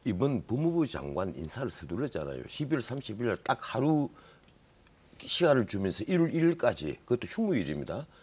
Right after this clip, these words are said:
이 청문회, 청문 경과 보고서를 보내라, 재송부해라, 이렇게 했단 말이에요. 그리고 나서 이 일 날 임명을 했습니다.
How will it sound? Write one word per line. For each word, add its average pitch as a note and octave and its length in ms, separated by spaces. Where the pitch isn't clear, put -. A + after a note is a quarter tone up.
이 E2 120
청문회, A2 640
청문 G#2+ 640
경과 G#2 280
보고서를 D#2 500
보내라, C#2 720
재송부해라, E2 720
이렇게 B2+ 320
했단 E2+ 280
말이에요. C2 360
그리고 C3+ 260
나서 G#2+ 220
이 E2+ 120
일 G#2 120
날 B2 160
임명을 D#2+ 360
했습니다. B1+ 540